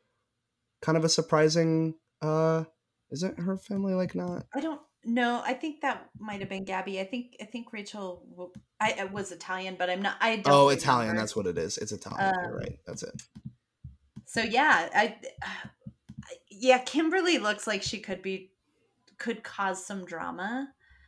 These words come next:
Speaker 1: She's just got
Speaker 2: Um,
Speaker 1: them crazy eyes. They just
Speaker 2: so
Speaker 1: say,
Speaker 2: she's
Speaker 1: they just say, "I'm ready
Speaker 2: another
Speaker 1: to wreak havoc."
Speaker 2: I do not see crazy eyes. I don't know what you're talking about, but she's, she's thirty. Um, and I don't know how that works. Like,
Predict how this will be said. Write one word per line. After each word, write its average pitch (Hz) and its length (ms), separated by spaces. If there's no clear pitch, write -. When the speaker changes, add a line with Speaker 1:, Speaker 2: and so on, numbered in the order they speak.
Speaker 1:
She's 143 260
just 190 160
got 113 120
Speaker 2:
Um, - 40
Speaker 1:
them 113 160
crazy 113 380
eyes. 113 420
They 113 120
just 117 220
Speaker 2:
so - 100
Speaker 1:
say, - 180
Speaker 2:
she's 330 120
Speaker 1:
they 381 140
just 226 140
say, - 80
"I'm 110 160
ready 107 160
Speaker 2:
another 107 80
Speaker 1:
to - 20
wreak 107 220
havoc." 107 340
Speaker 2:
I 285 80
do 254 200
not 180 220
see 202 160
crazy 170 380
eyes. 156 180
I 190 80
don't 190 140
know 165 100
what 170 220
you're 180 100
talking 175 280
about, 160 360
but 226 300
she's, 247 440
she's 214 320
thirty. 202 920
Um, 185 560
and 269 80
I 302 80
don't 349 160
know 320 140
how 285 140
that 254 200
works. 247 320
Like, 190 380